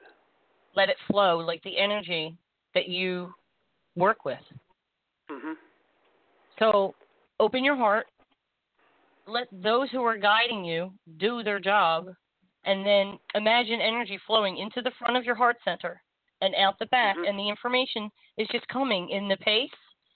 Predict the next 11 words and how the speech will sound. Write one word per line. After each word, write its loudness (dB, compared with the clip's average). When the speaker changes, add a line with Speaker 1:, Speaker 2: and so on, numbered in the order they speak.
Speaker 1:
and 4
in, -2
in -6
the -10
segues 0
that 4
it -6
needs, -4
you -6
know, 4
the -4